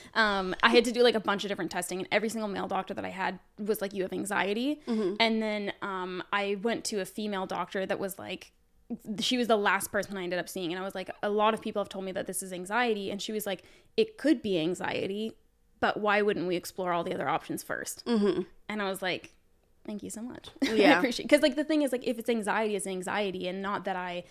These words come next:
Speaker 1: don't think that those people are qualified in giving me that diagnosis, but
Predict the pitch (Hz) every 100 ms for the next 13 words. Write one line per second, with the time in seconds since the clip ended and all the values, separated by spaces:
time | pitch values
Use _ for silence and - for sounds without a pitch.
0 | - - _ 196 233 208 143 208 208 214
1 | 190 190 226 214 175 - 190 208 202 -
2 | 151 165 196 208 202 190 202 190 180 170
3 | 170 175 170 196 202 185 180 - 190